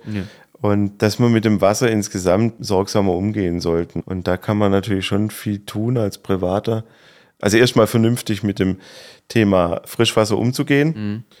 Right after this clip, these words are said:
Speaker 2: Sprich, vielleicht auch sparsam damit zu sein, weil es ist ein kostbares Gut. Das wird noch kostbarer werden.
Speaker 1: Mhm.
Speaker 2: In Zukunft, wenn's weniger regnet. Das ist ja jetzt ein bisschen ein Widerspruch, gell? Wir reden über Wasserknappheit und gleichzeitig über Starkregen. Aber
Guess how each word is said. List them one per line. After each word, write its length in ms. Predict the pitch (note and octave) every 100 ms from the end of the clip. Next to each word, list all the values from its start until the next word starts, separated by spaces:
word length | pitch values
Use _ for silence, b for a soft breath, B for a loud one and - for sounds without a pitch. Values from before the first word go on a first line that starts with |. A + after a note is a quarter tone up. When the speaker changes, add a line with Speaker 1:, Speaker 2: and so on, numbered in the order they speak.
| b
Speaker 2:
Sprich, 400 | - - G#2+ G#2
vielleicht 360 | - G2 G2
auch 80 | G2
sparsam 500 | - F#2+ G2+ B2 A#2
damit 240 | A#2 A#2 -
zu 80 |
sein, 380 | A#2+ A#2 A2+ A2
weil 80 | G2
es 100 | F#2
ist 180 | A2+ -
ein 100 | G2+
kostbares 640 | G#2+ A2+ - F#2+ F#2 F2
Gut. 280 | A#2 C3+ - B B B B B
Das 120 | A2
wird 140 | G#2+ A#2
noch 120 | A#2+
kostbarer 560 | - A#2+ - C#3 C3 C3+
werden. 340 | C3+ C#3 D#3+ - B B
Speaker 1:
Mhm. 220 | G#2+ G#2+ A2+
Speaker 2:
In 160 | A2+ A2+
Zukunft, 440 | B2+ A#2+ A#2+ -
wenn's 360 | G2 G#2+ B2+ -
weniger 460 | A#2+ A2+ A#2 A#2
regnet. 420 | A2+ A#2 A2+ - G#2
Das 140 | A2+
ist 100 | B2
ja 60 | B2+
jetzt 140 | A2+
ein 60 | A#2
bisschen 240 | G#2+ A2+
ein 60 | G2+
Widerspruch, 480 | A#2+ C3 - F#2+ F2
gell? 180 | G#2 B2+ B B B _
Wir 300 | G#2 G#2 G#2
reden 240 | G#2+ A2
über 200 | G2+ G2+
Wasserknappheit 840 | G#2+ A2 B2+ - B2 B2 B2+ A#2+ A#2
und 100 | G#2+
gleichzeitig 560 | A2 G#2+ - G#2 A2
über 160 | A2 G#2+
Starkregen. 680 | - G#2+ A#2+ - F#2 E2+ F2
Aber 200 | F2